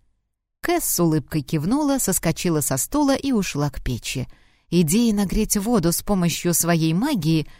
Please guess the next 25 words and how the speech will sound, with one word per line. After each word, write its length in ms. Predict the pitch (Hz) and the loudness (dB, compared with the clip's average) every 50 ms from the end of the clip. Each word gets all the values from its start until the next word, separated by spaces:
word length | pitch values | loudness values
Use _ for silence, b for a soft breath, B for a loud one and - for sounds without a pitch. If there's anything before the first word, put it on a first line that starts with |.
| b b b b | b b b b
почему-то 560 | - 202 - - - 233 233 254 262 - 254 214 | -2 -2 0 0 0 2 2 2 2 2 0 -2
в 80 | 214 | -2
голову 520 | 202 233 277 294 277 269 233 254 262 254 - - - | 0 0 2 2 2 2 2 2 0 -2 -4 -4 -2
не 240 | 277 269 262 254 | 2 4 4 4
пришла. 520 | 185 - 180 180 165 - - 120 110 - - - - _ _ _ _ _ _ _ _ _ _ _ _ _ - | 4 2 2 0 0 -2 -4 -6 -6 -8 -8 -12 -20 _ _ _ _ _ _ _ _ _ _ _ _ _ 0
Пока 300 | - 277 - - 311 285 | 0 0 2 2 2 2
же 140 | 247 277 220 | 2 0 0
полуэльфа 640 | - 262 247 254 - - 254 262 226 - - 180 | 2 2 2 2 2 2 2 0 0 0 0 0
возилась 500 | 160 175 180 165 180 220 202 190 190 - | 2 2 2 2 2 0 2 2 2 2
с 80 | - - | 0 0
чайником, 640 | - 226 233 226 185 156 151 143 - 156 151 151 - b b b b b | -2 0 0 0 0 0 0 -2 0 -2 -2 -2 -4 b b b b b
ведьма 460 | 165 165 220 254 233 185 196 196 196 | -4 0 2 2 2 2 2 2 2
склонилась 680 | 165 - - 180 190 190 196 202 202 196 202 185 - | 0 0 -2 0 0 0 2 2 2 2 2 0 0
к 80 | - - | -2 -4
Вирсу, 560 | 214 226 226 165 143 - - - 143 131 151 b b b b b b | -2 0 0 0 0 0 -2 -2 -2 -4 -6 b b b b b b
имея 400 | - 165 160 160 170 170 165 165 | -2 0 2 4 4 2 2 2
весьма 400 | 147 160 - - 170 165 165 160 156 | 0 0 0 0 0 2 2 2 2
заговорщицкий 840 | 139 170 143 160 165 147 143 139 - - 180 - - - - 254 247 | 0 0 2 0 0 0 0 0 -2 -2 -4 -4 -6 -6 -6 -6 -6
вид. 380 | 175 131 113 - - - - - - - - - _ _ _ _ _ _ _ - | -6 -8 -8 -10 -12 -16 -16 -16 -16 -20 -20 -20 _ _ _ _ _ _ _ -10
«Коли 360 | - - 151 165 160 151 151 | -4 0 0 2 2 2 0
хочешь 520 | 143 - - 165 165 156 - 151 147 - 156 | -2 -2 0 0 0 0 0 -2 -4 -2 -2
на 100 | 151 147 | -2 -2
вопросы 520 | 143 131 - - - 160 170 151 - - | -2 -2 -2 0 0 0 0 0 0 0
ответы 520 | 151 143 131 - 123 143 156 - - 220 226 | -2 -2 -2 -4 -4 -4 -2 -2 0 0 2
узнать, 480 | 233 196 180 180 147 127 123 - - | 2 2 2 2 0 0 -2 -6 -10